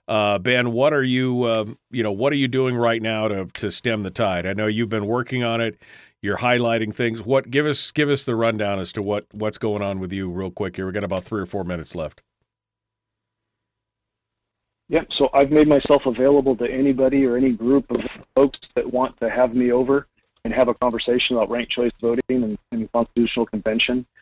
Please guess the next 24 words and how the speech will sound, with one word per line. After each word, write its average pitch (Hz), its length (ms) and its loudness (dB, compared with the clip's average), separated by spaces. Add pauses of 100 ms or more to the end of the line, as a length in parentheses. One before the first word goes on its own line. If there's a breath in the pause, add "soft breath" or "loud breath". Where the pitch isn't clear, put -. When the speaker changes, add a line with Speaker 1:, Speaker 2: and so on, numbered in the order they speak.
(540 soft breath)
Speaker 2:
Um, 101 420 0 (140)
I've 117 160 4
had 110 320 2 (100)
half - 280 2
a - 20 0
dozen 120 320 2
or 113 80 0
so 117 240 2
meetings 117 500 2
so 117 200 2
far 120 340 4 (180)
that 110 200 0
we 120 100 2
just 120 300 -2 (160)
have 123 180 2
a 107 140 0
quick - 260 2
presentation 135 680 4
that 120 100 4
I 127 60 4
put 131 180 0
together 135 380 4
and 120 120 2
then, 113 260 -4